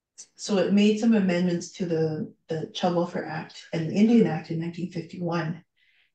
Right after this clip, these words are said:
And because the First Nation communities and Métis settlements and Inuit communities were in deep grips of, like, poverty, unresolved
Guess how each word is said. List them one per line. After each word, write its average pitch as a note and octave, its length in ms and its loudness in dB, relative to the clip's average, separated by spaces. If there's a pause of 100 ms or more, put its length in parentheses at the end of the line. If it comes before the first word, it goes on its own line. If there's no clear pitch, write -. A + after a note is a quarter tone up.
And E3 580 -2 (120)
because A3+ 440 2
the F3 400 0 (120)
First F#3+ 160 -4
Nation F3+ 400 -2
communities F3+ 600 -2
and D#3+ 140 -2
Métis F3+ 680 0 (280)
settlements F#3 680 2
and E3 140 -4
Inuit F#3+ 340 0
communities G3 540 0
were E3 60 -6
in D#3+ 200 -6
deep G#3+ 360 -4
grips F3+ 340 -6
of, D#3+ 120 -4
like, D#3 240 -6
poverty, F#3 640 -2 (380)
unresolved G#3 880 4